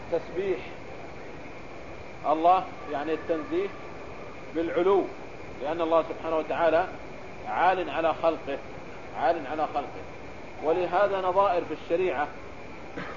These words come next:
فقد جاء في الحديث الصحيح أن النبي صلى الله عليه وسلم إذا كان في سفر هو وأصحابه،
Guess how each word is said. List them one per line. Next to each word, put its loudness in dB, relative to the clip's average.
فقد 4
جاء 8
في -6
الحديث 4
الصحيح 0
أن 4
النبي 0
صلى -2
الله 4
عليه 4
وسلم 2
إذا 2
كان 4
في 0
سفر 6
هو 8
وأصحابه، 6